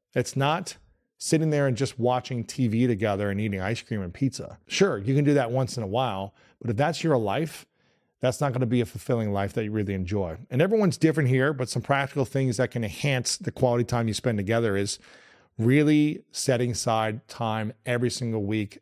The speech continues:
and scheduling either a date night, an experience, or something where you're not on your phones, where you're not in front of a T V,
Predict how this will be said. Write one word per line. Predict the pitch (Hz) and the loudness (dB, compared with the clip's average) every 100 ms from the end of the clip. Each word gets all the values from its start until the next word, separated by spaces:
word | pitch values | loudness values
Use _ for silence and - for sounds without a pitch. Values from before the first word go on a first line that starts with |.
| - | -10
and | 120 | -8
scheduling | - - - 156 151 143 123 104 101 104 - - - _ _ | -6 -6 0 2 2 2 0 0 -4 -6 -12 -20 -20 _ _
either | 127 120 117 | 2 2 2
a | |
date | 101 135 143 139 | 2 2 2 2
night, | 120 113 120 - | -2 -2 -2 -6
an | |
experience, | 98 - - 139 139 127 107 - - - _ _ _ | -8 -8 -4 0 2 2 -2 -6 -12 -20 _ _ _
or | 131 | -2
something | - - 175 180 202 190 | 0 0 0 2 2 4
where | 131 | 4
you're | 135 135 | 4 2
not | 123 113 123 156 151 | 2 0 -2 -2 -2
on | 147 | 0
your | 147 | 0
phones, | - 95 87 98 - - | 0 -2 -2 -6 -8 -4
where | 117 | -4
you're | 104 | -2
not | 98 104 120 | -2 0 0
in | 131 | 0
front | 143 135 | 0 0
of | |
a | 131 | -2
T | - 139 | 0 2
V, | 107 101 92 95 | 2 0 -2 -6